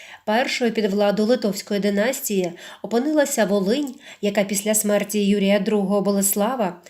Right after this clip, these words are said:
увійшла до володінь Любарта Гедеміновича. Більшість українських земель було приєднано до Великого князівства Литовського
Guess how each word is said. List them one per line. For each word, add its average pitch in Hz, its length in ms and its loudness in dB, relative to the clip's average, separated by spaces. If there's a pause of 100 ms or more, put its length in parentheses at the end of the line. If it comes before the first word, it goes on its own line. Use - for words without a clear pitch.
(280)
увійшла 214 440 0
до 233 100 4
володінь 208 380 0
Любарта 185 520 0
Гедеміновича. 190 760 -2 (760)
Більшість 190 380 -2
українських 196 540 -2
земель 202 400 0
було 202 260 -2
приєднано 214 540 0
до 196 120 0
Великого 190 460 -2
князівства 214 640 -2
Литовського 202 760 -2